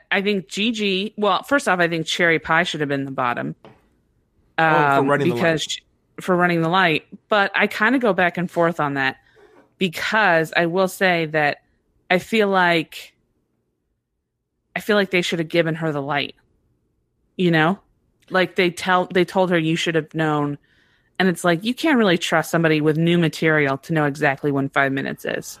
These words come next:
Speaker 2: Well, yeah, and also, I would even feel, I feel a stand-up when he, I,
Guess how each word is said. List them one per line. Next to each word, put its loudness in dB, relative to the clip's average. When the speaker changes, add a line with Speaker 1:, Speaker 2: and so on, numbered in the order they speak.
Speaker 2:
Well, -2
yeah, -2
and -2
also, 0
I 4
would 0
even -2
feel, 2
I 0
feel 0
a 0
stand-up 0
when -2
he, -4
I, -6